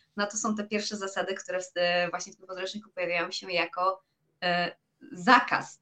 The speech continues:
Tak nie robimy. Mm, nie dajemy pieniędzy, to w ogóle może o tym też powiem, bo często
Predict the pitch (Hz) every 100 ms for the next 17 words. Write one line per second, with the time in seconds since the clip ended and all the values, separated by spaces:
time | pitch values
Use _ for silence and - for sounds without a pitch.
0 | _ 208 220 214 202 208 226 190 - -
1 | _ _ _ _ - 190 190 190 190 196
2 | 214 220 302 320 262 226 254 269 - 220
3 | 240 269 254 254 240 247 220 - - -
4 | 269 220 202 214 214 214 214